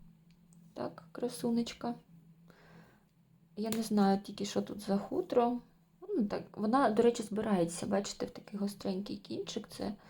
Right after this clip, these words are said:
більш для, мабуть, така вже більш каліграфічна. Ця теж збирається, коли її намочити, але коли висихає, то вона отак виглядає, і я не можу надіти на неї цю кришку, тому цю знімати не буду. А ця, бачите, добре тримається.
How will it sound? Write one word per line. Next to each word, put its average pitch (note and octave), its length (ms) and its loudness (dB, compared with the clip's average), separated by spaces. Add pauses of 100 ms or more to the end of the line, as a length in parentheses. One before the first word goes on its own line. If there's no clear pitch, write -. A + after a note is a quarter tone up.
(400)
більш G3 360 -2
для, F3 300 0
мабуть, F3 460 -4
така - 260 -6
вже E3 160 -6
більш F#3+ 240 -2
каліграфічна. F#3 640 -4
Ця A#3 160 6
теж A3+ 200 2
збирається, G3 520 2
коли G#3+ 240 0
її G3+ 120 6
намочити, G3 560 2
але G#3 220 0 (320)
коли G3+ 180 2
висихає, G#3+ 580 2
то - 160 -8
вона G3 280 2
отак - 340 -2
виглядає, G3+ 540 4
і G3+ 140 4
я G3+ 100 8
не A3+ 100 6
можу G#3+ 260 12
надіти G3+ 440 4
на F#3+ 100 4
неї G3+ 240 4
цю G3+ 160 -6
кришку, F#3 360 -2
тому F#3+ 240 -6
цю G3+ 160 -6
знімати G3 480 0
не G3+ 140 6
буду. F#3+ 320 -4 (340)
А G3+ 100 -2
ця, - 160 6
бачите, G3+ 420 2 (300)
добре G3+ 380 -2
тримається. G3+ 600 0